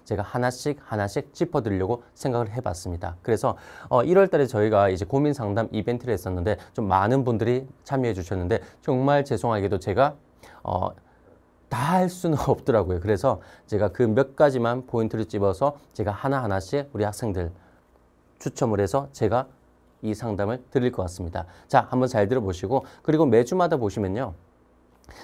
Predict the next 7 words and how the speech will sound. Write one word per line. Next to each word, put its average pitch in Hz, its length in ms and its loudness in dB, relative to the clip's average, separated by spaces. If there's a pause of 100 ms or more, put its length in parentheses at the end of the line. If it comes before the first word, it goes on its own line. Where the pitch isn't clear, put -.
상담 185 520 2
내용이 107 500 2
공통된 139 540 -2
게 123 80 -2
되게 123 240 0
많거든요. 92 520 -2
그래서 98 360 -2